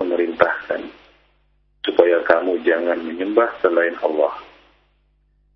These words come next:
Dan hendaklah kamu berbakti kepada ibu bapamu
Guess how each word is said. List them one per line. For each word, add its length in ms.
Dan 240
hendaklah 420
kamu 400
berbakti 800
kepada 600
ibu 240
bapamu 640